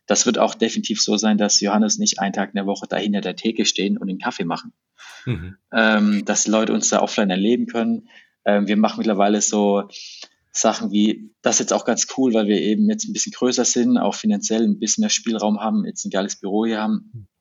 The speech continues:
Speaker 1: Ähm, einfach so Sachen, dass wir zum Beispiel über E-Mail Kunden aus Mannheim anschreiben und den, die fragen, „Hey, habt ihr Bock? Am Freitag verwandeln wir unser,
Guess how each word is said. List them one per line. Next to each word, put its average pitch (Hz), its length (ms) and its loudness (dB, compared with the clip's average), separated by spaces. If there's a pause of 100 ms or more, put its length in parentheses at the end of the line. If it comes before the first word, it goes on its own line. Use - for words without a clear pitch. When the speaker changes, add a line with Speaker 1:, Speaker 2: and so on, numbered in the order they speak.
(420)
Speaker 1:
Ähm, 110 280 4
einfach 113 260 0
so 110 100 -2
Sachen, - 260 -2
dass 107 200 -6
wir 107 240 2 (640)
zum 110 160 0
Beispiel 110 420 2
über 107 380 0
E-Mail 127 580 2
Kunden 131 300 -2
aus 107 160 0
Mannheim 117 340 2
anschreiben 107 760 0
und 107 200 2
den, 104 180 2 (180)
die 101 60 -12
fragen, 104 300 -2
„Hey, 120 140 2
habt 120 140 0
ihr 98 60 0
Bock? - 320 -2
Am 104 140 -2
Freitag 123 400 0
verwandeln 107 500 -2
wir 104 160 2
unser, 104 440 0